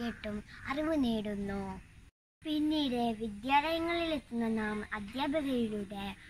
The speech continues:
സ്വയം അറിവ് നേടാൻ പ്രാപ്തരാകുന്നു. അറിവ് വർദ്ധിപ്പിക്കാനുള്ള ഏറ്റവും വലിയ മാർഗമാണ് വായന.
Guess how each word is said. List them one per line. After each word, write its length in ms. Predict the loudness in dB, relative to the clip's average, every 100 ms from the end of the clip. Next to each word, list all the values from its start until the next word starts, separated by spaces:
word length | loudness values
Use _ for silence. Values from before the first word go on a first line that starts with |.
| -6
സ്വയം 380 | -2 2 2 2 0
അറിവ് 360 | -2 2 2 2
നേടാൻ 460 | 0 -2 -4 -4 -6 -10 -6
പ്രാപ്തരാകുന്നു. 880 | 2 2 2 0 2 2 0 -2 -4 -10 _ -6
അറിവ് 300 | -2 0 0 2
വർദ്ധിപ്പിക്കാനുള്ള 920 | 2 2 -2 -2 -2 0 0 2 0 0 -2 0
ഏറ്റവും 400 | -2 -2 -4 0
വലിയ 220 | 2 2
മാർഗമാണ് 760 | 0 0 -2 -2 -2 -2 -2 0
വായന. 680 | 4 6 4 2 0 -2